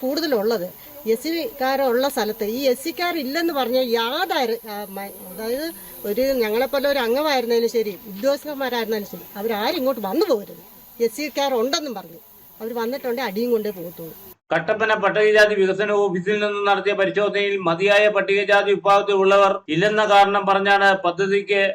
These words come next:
Speaker 2: അംഗീകാരം നിഷേധിച്ചത്. ഇതോടെ അനുവദിച്ച ഫണ്ട് നാട്ടുകാർക്ക് നഷ്ടമായി. അംഗീകൃത പട്ടികജാതി കോളനിയിലേക്ക് അതേ വകുപ്പിന്റെ ഫണ്ട് ഉപയോഗിച്ച് പണിത റോഡിന്റെ പുനർനിർമ്മാണത്തിന് എസ് സി ഫണ്ട് എങ്ങനെ നിഷേധിക്കുമെന്ന് നാട്ടുകാർ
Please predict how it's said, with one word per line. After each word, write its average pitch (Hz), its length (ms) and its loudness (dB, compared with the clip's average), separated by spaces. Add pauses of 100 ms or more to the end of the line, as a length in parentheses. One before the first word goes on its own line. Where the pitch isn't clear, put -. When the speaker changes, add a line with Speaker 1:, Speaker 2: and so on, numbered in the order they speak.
(180)
Speaker 2:
അംഗീകാരം 196 540 2
നിഷേധിച്ചത്. 185 540 2 (200)
ഇതോടെ 208 360 4 (200)
അനുവദിച്ച 196 360 2 (120)
ഫണ്ട് 190 280 0 (380)
നാട്ടുകാർക്ക് 196 540 4
നഷ്ടമായി. 180 440 0 (160)
അംഗീകൃത 208 400 0 (140)
പട്ടികജാതി 208 480 2 (100)
കോളനിയിലേക്ക് 196 680 0
അതേ 185 180 2 (100)
വകുപ്പിന്റെ 196 400 0
ഫണ്ട് 190 280 0
ഉപയോഗിച്ച് 196 460 2
പണിത 196 200 -2 (120)
റോഡിന്റെ 196 340 0 (160)
പുനർനിർമ്മാണത്തിന് 196 920 2 (360)
എസ് 170 140 -2
സി 233 80 2 (100)
ഫണ്ട് 202 240 6 (280)
എങ്ങനെ 220 220 0 (100)
നിഷേധിക്കുമെന്ന് 190 760 2
നാട്ടുകാർ 185 360 4